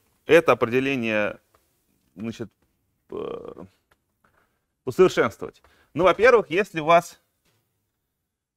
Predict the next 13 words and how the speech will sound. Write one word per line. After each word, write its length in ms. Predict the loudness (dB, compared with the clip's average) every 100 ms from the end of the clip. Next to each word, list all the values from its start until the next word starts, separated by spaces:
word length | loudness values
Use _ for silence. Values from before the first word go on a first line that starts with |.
| -6
а, 560 | 2 6 6 6 4 0 _ _ _ _
какой-то 420 | 2 6 6 6
корень 340 | 4 6 4 4
выразили, 540 | 0 0 -2 -4 -4 -8 _ _ _ _ _ _ _ _
то 80 | -4
на 80 |
самом 200 | 4 4
деле 120 | 4 -2
вы 140 | -2
все 180 | -2 -4
корни 280 | 0 -2 -2
можете 280 | -6 -6
выразить. 480 | -6 -6 -8 -14 -20